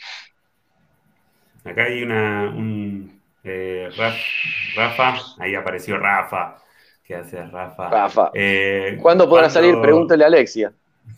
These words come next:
Speaker 2: Ella, ella está,
Speaker 1: <laughs> ¿Cuándo
Speaker 2: está
Speaker 1: podría
Speaker 2: buscando
Speaker 1: salir
Speaker 2: es
Speaker 1: una, una coil nueva al mercado que no sea Alien o Fuset o las conocidas, pero que realmente ofrezcan algo nuevo, eh,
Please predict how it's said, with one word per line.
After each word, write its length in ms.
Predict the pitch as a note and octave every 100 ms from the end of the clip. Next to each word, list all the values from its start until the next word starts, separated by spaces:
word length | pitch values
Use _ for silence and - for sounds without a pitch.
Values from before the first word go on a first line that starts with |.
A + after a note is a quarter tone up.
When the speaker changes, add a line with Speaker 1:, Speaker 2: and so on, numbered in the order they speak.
| _
Speaker 2:
Ella, 180 | D3+ B2+
ella 260 | D#3 A#2+ C3
está, 20 |
Speaker 1:
<laughs> 420 | C3 B2 A#2 A#2
¿Cuándo 220 | C#3+ D3
Speaker 2:
está 120 | C#3+
Speaker 1:
podría 360 | C#3 C#3+ F#3 F#3
Speaker 2:
buscando 120 | G3
Speaker 1:
salir 140 | G#3+ E3
Speaker 2:
es 160 | C#3 C3+ B2+
Speaker 1:
una, 400 | A2 B2 A2+ A#2 - _ _ - A#2
una 220 | A#2+ A#2+
coil 200 | G#4 -
nueva 320 | A#4+ C3 -
al 100 | A2
mercado 460 | G#2+ G#2+ C3+ C3 A2
que 120 | A2
no 180 | A#2+ B2+
sea 360 | - B2 A#2+
Alien 300 | C3 C#3 C3+ A2
o 120 | G#2
Fuset 460 | C#3+ C#3 D3 C#3+ - _ _ _ _ - - -
o 80 | G2
las 200 | F#2 -
conocidas, 680 | G2+ G2 A2+ G2+ E2 - _
pero 260 | F#2 F#2+ F#2+
que 140 | G#2
realmente 640 | A#2 C3 C3+ C#3 C#3+ C3+
ofrezcan 440 | A2 A#2+ B2 A2 A2
algo 240 | A#2 A2
nuevo, 600 | G#2+ A#2+ B2 B2 A#2+ - _ _
eh, 540 | F#2+ F2+ F2 F2 F2